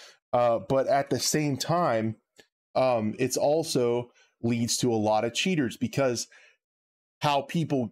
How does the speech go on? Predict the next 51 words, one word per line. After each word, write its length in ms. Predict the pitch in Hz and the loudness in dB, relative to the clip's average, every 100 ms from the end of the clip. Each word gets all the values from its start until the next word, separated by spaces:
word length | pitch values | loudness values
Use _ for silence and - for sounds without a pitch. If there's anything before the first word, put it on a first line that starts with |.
| - | -4
get 200 | 208 214 | -4 -2
the 100 | 240 | -4
stuff 480 | - 131 117 117 - | 0 2 2 0 -4
to 140 | 127 | -2
sell 520 | - 147 131 127 - | 0 2 2 2 0
with 160 | 120 120 | -2 0
R 260 | 127 127 | 2 2
M 120 | 120 107 | 0 0
Ts 500 | 175 175 135 123 - | 0 0 0 -2 -2
are 300 | - 127 127 | 0 2 2
from 300 | 117 127 113 | 0 -2 -2
cheating. 400 | 98 180 170 117 | -2 -2 0 0
So 160 | 101 127 | 0 0
that's 260 | 123 131 131 | 2 0 0
where 240 | 131 127 | 0 2
all 160 | 120 123 | 2 2
the, 100 | 123 | 0
a 60 | |
lot 420 | 120 113 131 151 | 0 2 2 2
of 80 | 151 | 0
the 60 | 143 | -2
cheaters 420 | - 147 135 123 | -2 0 0 0
in 120 | 117 | 0
Tarkov 440 | 131 131 131 127 - | 0 0 2 -2 0
come 160 | 127 | -2
from. 160 | 120 123 | 0 0
And 120 | 139 | 0
that's 160 | 180 196 | -2 0
why 120 | 175 | 0
Tarkov 460 | 170 156 156 147 | 0 0 0 0
is 100 | 123 | -2
so 180 | - 151 | -2 -2
unique 600 | 127 113 113 160 143 - - - - - | 0 0 0 0 -2 -6 -18 -20 -20 -4
when 120 | 139 | -2
it 140 | 131 | 0
comes 220 | - 135 - | 0 -2 -4
to 100 | 107 | -2
cheaters 360 | 190 175 135 | 0 0 0
is 200 | 127 113 - - - | -2 -4 -10 -20 -6
in 100 | 147 | -2
a, 140 | 156 156 | 0 0
in 160 | 165 | 0
a 20 | 151 | 2
lot 240 | 185 233 | 2 2
of 80 | 160 | 0
games. 240 | 143 143 | 0 0
I 160 | - 208 | 2 0
actually, 340 | 226 240 190 | 0 -2 0
I 140 | - 269 | 0 0
actually 260 | - 214 160 | 0 0 0
met, 440 | 143 151 160 - | 2 2 0 -4